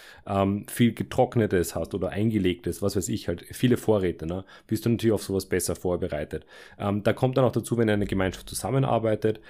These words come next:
wenn die Preise dann steigen, ich meine, das ist ja auch ein sehr modernes, äh, Prinzip, ne, dass man hier denkt, äh, kommt zu Ernteausfällen und die Preise steigen. Das ist was, was wir jetzt natürlich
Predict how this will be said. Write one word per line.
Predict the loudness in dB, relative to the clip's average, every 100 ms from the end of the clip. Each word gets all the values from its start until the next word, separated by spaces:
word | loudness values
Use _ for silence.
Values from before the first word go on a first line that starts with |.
| -20 -12
wenn | 2 4 6
die | 4
Preise | 2 4 4 4
dann | 2
steigen, | 0 0 2
ich | 2
meine, | 2
das | 4
ist |
ja | 4
auch | 2
ein |
sehr | 0 2
modernes, | 2 4 2 2 0 -4
äh, | -2 -2
Prinzip, | -2 -4 -2 -2 0
ne, | -2
dass | 0
man | -2
hier | -2
denkt, | 0 -2 -4 -4
äh, | -4 -4
kommt | -4 -4 -4
zu |
Ernteausfällen | -2 -2 0 -2 0 -2
und | -2
die |
Preise | -4 -2 -2 -4
steigen. | -6 -6 -6
Das | -6
ist | -6 -6
was, | -4
was | -4 0
wir |
jetzt | 0 0
natürlich | -2 0 -2 -2